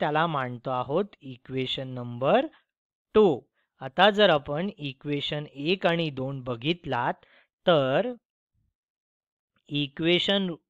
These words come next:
एक आणि दोनच्या मदतीने आपण म्हणू शकतो आहोत की दिलेले दोघं ट्रायंगल जी आहेत ती समरूप म्हणजेच सिमिलर आहेत. तर त्यासाठी कुठली कसोटी आपण यूज करतो आहोत,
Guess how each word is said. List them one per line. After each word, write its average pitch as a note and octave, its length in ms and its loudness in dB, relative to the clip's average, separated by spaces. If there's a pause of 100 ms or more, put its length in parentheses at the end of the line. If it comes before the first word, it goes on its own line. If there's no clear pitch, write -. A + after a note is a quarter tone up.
(160)
एक F3 340 0
आणि F3+ 240 -2
दोनच्या D3 540 0
मदतीने C#3 840 -2 (500)
आपण G3+ 340 2
म्हणू E3+ 320 2
शकतो - 400 -8
आहोत B2 400 -2 (140)
की E3+ 140 -10 (100)
दिलेले D3 520 0
दोघं C3 460 2
ट्रायंगल C3 600 -4
जी A#2+ 200 -10
आहेत B2 380 -2 (580)
ती D#3+ 580 -4 (580)
समरूप E3 760 2 (440)
म्हणजेच C#3 600 0 (380)
सिमिलर C#3 600 0 (140)
आहेत. B2+ 460 -4 (520)
तर D#3+ 160 -4
त्यासाठी D#3 480 0
कुठली F#3+ 380 -6
कसोटी G3 520 0
आपण G3 260 0
यूज F#3+ 320 2
करतो F3+ 340 0
आहोत, F3 320 2